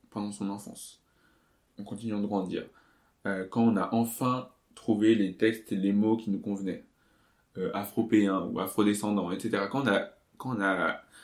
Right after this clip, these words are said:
arrivé à ce moment où on a enfin déconstruit pas mal de trucs, on a les mots, on a les moyens politiques d'agir.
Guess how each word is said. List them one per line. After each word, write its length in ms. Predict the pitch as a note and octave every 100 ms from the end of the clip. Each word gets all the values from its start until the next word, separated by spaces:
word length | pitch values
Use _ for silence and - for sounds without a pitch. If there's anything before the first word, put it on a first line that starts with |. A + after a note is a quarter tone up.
| -
arrivé 500 | - G#2 B2 C#3+ D3
à 80 | D3
ce 140 | A#2 A2
moment 400 | A2+ B2+ D3 C3+
où 40 |
on 80 | G2+
a 120 | G2
enfin 360 | G2+ G#2 C#3 B2+
déconstruit 540 | A#2 A2+ - B2 A#2+
pas 80 | G#2+
mal 180 | G#2 G#2
de 60 |
trucs, 240 | G2+ B2+ A#2
on 140 | A2+
a 120 | B2+
les 120 | B2+
mots, 280 | A#2 A#2 A#2+
on 140 | A2 G#2
a 140 | A#2+
les 160 | A#2 A2+
moyens 280 | G#2+ A2+
politiques 320 | A2 G#2 G#2 A2
d'agir. 380 | G2 F2+ E2